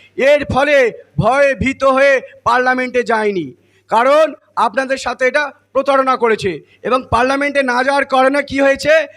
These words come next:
এখানে ওর যে কাটমানির বিজনেস, যেটা প্রফিটেবল বিজনেস, দুষ্কৃতীদের দিয়ে কিন্তু টাকা রোজগার করেছে। কারণ পার্লামেন্টে গেলে আপনাদের কথা বলতে হবে, সেজন্য পার্লামেন্টে যায়নি। কারণ পার্লামেন্টে as a Indian parliamentarian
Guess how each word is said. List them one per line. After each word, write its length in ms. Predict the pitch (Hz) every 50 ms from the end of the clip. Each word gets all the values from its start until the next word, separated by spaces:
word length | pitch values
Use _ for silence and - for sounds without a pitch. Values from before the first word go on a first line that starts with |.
| - - _ -
এখানে 320 | 202 233 233 247 262 262 269
ওর 120 | 269 262
যে 140 | 226 226 262
কাটমানির 640 | 262 - 240 233 247 247 247 247 269 277 269 262 214
বিজনেস, 480 | 226 262 233 - 262 294 311 285 226 - - _ _ _
যেটা 180 | - 233 247 247
প্রফিটেবল 600 | 247 - 233 226 220 254 254 269 254 269 262 240
বিজনেস, 440 | 214 254 - - 277 302 302 285 262 - - _ _ -
দুষ্কৃতীদের 680 | 170 277 294 - - - 269 254 - 254 220 254 240 196
দিয়ে 180 | 226 247 247
কিন্তু 420 | 240 - 240 247 240 294 339 339 320 - - _ -
টাকা 240 | - 220 214 240 226
রোজগার 340 | 214 196 175 196 190 175
করেছে। 400 | - 175 165 160 147 - 139 117 - _ _ _ _ - - _
কারণ 240 | - 220 247 277 277
পার্লামেন্টে 680 | - - 226 226 254 262 277 277 285 294 294 - 285 277
গেলে 400 | 247 277 277 285 302 302 302 294 - - _
আপনাদের 420 | - 214 247 214 277 294 277 285 285
কথা 260 | 285 262 - 294 269
বলতে 300 | 247 269 269 262 269 277
হবে, 340 | 269 269 269 285 285 294 - - - - _ _
সেজন্য 400 | - 233 233 214 262 269 285 294 294 -
পার্লামেন্টে 480 | 233 226 226 233 233 233 226 - 220
যায়নি। 400 | 185 214 208 202 196 180 151 127 - _ _ _ _
কারণ 240 | - 240 269 285 269
পার্লামেন্টে 880 | - - 220 240 254 262 269 269 277 277 277 277 - - 285 285 247 - - _ - 202 226
as 60 | 226
a 140 | 262 285 269 247 220 190 - _ _ _ _ _ - 196
Indian 360 | 247 269 277 302 339 349 311
parliamentarian 920 | 220 - 285 285 285 277 277 277 269 262 262 262 262 269 277 302 311